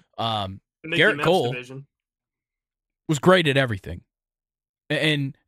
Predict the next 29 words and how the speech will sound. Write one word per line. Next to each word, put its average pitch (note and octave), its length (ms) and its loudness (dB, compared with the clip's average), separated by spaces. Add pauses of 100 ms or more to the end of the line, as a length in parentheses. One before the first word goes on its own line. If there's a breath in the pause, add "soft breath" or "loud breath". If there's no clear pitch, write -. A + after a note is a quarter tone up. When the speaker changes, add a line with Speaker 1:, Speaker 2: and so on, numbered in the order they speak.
Speaker 1:
and D3 100 -2
it C#3 60 -2
goes E3+ 300 2
to C#3 80 -4
show, - 260 2
like, C#3+ 220 0 (800 soft breath)
i-, F#2 60 -14 (100)
it's C#3+ 260 -8
insane. D3 640 0
Once E3+ 240 0
again, D#3 540 2
obviously G3 440 2
it's D#3 100 -4
a D#3+ 60 -2
little D3+ 220 0
more E3 260 0
impressive D3+ 500 -2
numbers A#2+ 520 -4 (100)
than C#3+ 140 -2
what C#3+ 140 -2
we C3+ 100 0
saw C#3 240 0
from B2+ 140 -6
Sonny C#3 260 0
Gray, B2+ 420 0 (400 soft breath)
but D3+ 260 2 (1200)
nothing G#3 380 2
is D#3+ 280 -4 (160)
horrible. A2+ 720 -2